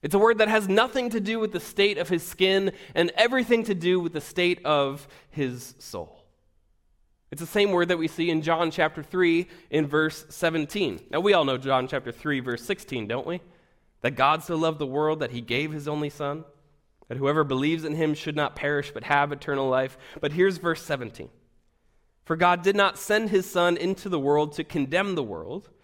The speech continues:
but in order that the world might be saved through him." There's that word, saved,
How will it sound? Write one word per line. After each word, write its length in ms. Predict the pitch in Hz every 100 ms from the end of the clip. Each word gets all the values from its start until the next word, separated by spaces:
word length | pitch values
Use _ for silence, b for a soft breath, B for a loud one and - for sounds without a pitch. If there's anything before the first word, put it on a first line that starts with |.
| b b b -
but 120 | 143
in 120 | 156
order 340 | 156 190 190
that 180 | 175 151
the 80 | 151
world 380 | 135 156 165 156
might 340 | 131 151 156
be 440 | 151 151 139 135 b b b _ _ _
saved 720 | - - 156 - - - - _ _ _ _ _ _ _
through 180 | 120 90
him." 160 | 87 _ _ _ _ _ _ _ _ _ -
There's 140 | 113
that 200 | 117 113
word, 260 | 117 98 -
saved, 680 | - 156 131 87 90 -